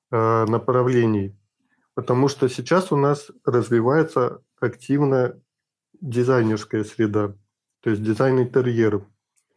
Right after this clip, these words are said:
И здесь должен быть симбиоз. Фотографы,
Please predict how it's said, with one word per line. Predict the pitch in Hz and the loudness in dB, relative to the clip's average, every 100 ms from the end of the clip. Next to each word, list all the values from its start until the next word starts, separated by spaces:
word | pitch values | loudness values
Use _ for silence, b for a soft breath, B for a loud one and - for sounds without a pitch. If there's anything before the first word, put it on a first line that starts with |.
| _ | _
И | 127 | -6
здесь | 113 165 | 0 2
должен | 160 139 156 135 | 2 0 0 0
быть | 127 | -2
симбиоз. | - 139 127 131 123 110 - - _ _ _ | -2 -2 0 4 4 2 -2 -20 _ _ _
Фотографы, | - 117 - 123 139 151 156 170 170 | -8 -6 0 2 2 0 0 -2 -2